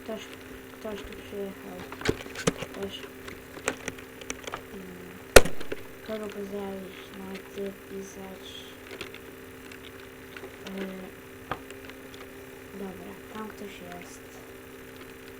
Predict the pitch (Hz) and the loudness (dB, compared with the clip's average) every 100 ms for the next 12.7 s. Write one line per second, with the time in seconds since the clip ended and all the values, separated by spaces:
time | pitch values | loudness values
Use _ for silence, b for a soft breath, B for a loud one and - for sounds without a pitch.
0 | - - - - - - - - 131 - | -12 -12 -14 -14 -14 -14 -14 -14 -12 -12
1 | - - - - - - - - 208 196 | -12 -12 -12 -14 -14 -14 -12 -10 -8 -8
2 | - - - - - - - - - - | -8 -12 -14 -14 -14 -14 -14 -14 -14 -14
3 | - - - - 196 196 190 190 185 185 | -14 -14 -12 -6 -4 -4 -6 -8 -8 -8
4 | 180 185 180 - - 127 87 90 90 185 | -8 -10 -10 -10 -10 -10 -10 -10 -10 -10
5 | - - - - - - 185 190 190 190 | -10 -12 -12 -12 -12 -12 -10 -8 -8 -8
6 | 180 180 - 87 - - - - - - | -10 -10 -10 -10 -10 -10 -12 -14 -14 -14
7 | - - - 131 131 131 - 131 131 131 | -12 -12 -12 -12 -12 -12 -14 -14 -12 -14
8 | - - - - 202 196 - 190 185 190 | -12 -12 -12 -10 -6 -6 -6 -10 -10 -10
9 | 185 175 - - - - - - - - | -4 -4 -4 -10 -12 -12 -12 -12 -14 -14
10 | - - - - - - - - - - | -14 -14 -14 -14 -14 -14 -14 -14 -14 -14
11 | - - - - - 190 196 - 196 - | -14 -14 -14 -12 -8 -6 -6 -6 -10 -8
12 | 185 180 - - 185 190 | -10 -10 -10 -12 -10 -10